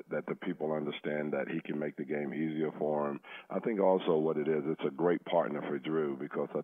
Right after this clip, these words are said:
think Drew is a, a tremendous player. He has the ability to be a point guard or, or play off the ball. And, uh, we always felt like if we could get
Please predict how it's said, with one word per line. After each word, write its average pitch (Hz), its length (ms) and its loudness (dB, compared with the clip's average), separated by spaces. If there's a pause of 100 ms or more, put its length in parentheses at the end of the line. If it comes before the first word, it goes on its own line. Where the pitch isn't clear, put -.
think 67 180 -4
Drew 82 320 8
is 71 80 4
a, - 600 -4
a 80 160 -4
tremendous 78 580 0
player. 78 480 2 (260)
He 85 160 0
has 85 180 4
the - 60 -4
ability 76 420 0
to 82 60 -2
be 76 160 -4
a 73 60 -2
point 76 340 -2
guard 73 320 0
or, 71 520 0
or - 140 4
play - 280 2
off 76 220 2
the - 60 -4
ball. 69 500 2 (360)
And, 78 400 0
uh, 67 280 -2 (100)
we 82 280 0
always 78 340 4 (120)
felt 87 200 0
like 73 260 -2
if 69 100 -2
we 78 120 -4
could 71 180 -6
get 73 120 0